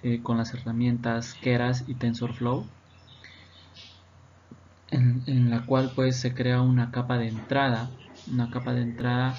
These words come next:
como podemos ver en la presentación, de doscientos por doscientos por tres, que son las dimensiones de las imágenes con las cuales estamos trabajando. Seguidamente se tiene, eh,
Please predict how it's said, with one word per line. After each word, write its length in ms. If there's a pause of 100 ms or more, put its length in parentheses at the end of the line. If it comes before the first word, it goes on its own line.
(480)
como 200
podemos 340
ver 160
en 100
la 100
presentación, 760
de 100
doscientos 540
por 180
doscientos 380
por 180
tres, 400 (140)
que 80
son 180
las 160
dimensiones 720 (100)
de 80
las 220
imágenes 400
con 180
las 100
cuales 380
estamos 420
trabajando. 540 (1500)
Seguidamente 1000 (200)
se 180
tiene, 760 (460)
eh, 500